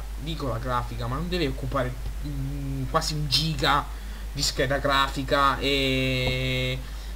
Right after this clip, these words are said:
e quattro gigabyte di ram e si piglia mezzo processore, eh. Non, eh, non è logico.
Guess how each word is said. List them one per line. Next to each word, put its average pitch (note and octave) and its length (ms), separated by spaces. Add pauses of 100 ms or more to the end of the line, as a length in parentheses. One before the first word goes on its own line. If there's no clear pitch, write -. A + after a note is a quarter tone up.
(140)
e C3+ 180
quattro D3+ 360
gigabyte C#3+ 560
di D3 120
ram C3+ 760
e C3+ 80
si D3 160
piglia C3+ 280
mezzo C#3+ 240
processore, B2+ 840
eh. B2 60 (920)
Non, D#3+ 160
eh, D3 1120 (1120)
non D3 160
è C3+ 40
logico. A#2 640